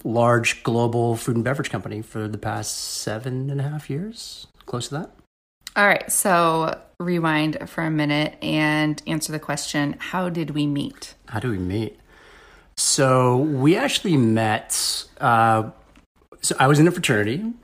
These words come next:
Speaker 1: and I was one of, like, the pledge, uh, president, pledge cla-, pledge class presidents. Uh, basically, it doesn't really mean anything.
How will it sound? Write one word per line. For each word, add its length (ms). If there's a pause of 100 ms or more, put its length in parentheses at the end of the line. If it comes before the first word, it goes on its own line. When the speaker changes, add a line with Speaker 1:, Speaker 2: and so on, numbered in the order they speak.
(140)
Speaker 1:
and 400
I 220
was 840
one 140
of, 180
like, 300
the 260 (580)
pledge, 560 (160)
uh, 280
president, 640
pledge 200
cla-, 240 (120)
pledge 500
class 400
presidents. 800
Uh, 320 (240)
basically, 260
it 140
doesn't 340
really 200
mean 180
anything. 420